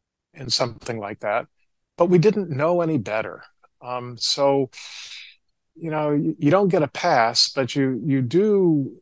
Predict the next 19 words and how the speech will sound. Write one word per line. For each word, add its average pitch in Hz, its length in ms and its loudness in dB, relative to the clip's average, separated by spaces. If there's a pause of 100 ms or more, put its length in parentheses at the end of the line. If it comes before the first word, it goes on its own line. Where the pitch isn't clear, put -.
you 151 280 2
do, 156 680 2 (540)
uh, 135 260 -8
get 139 220 0
the 147 200 0
obligation 143 840 4 (680)
to - 160 -4
understand 147 840 0
clearly 160 500 2
what 117 260 -2
you're 131 140 0
doing 131 380 -2
before 127 340 -4
you 117 140 -2
dive 113 440 0
in, 113 220 -2
especially 123 520 -2
if 110 120 -10
it's - 320 -10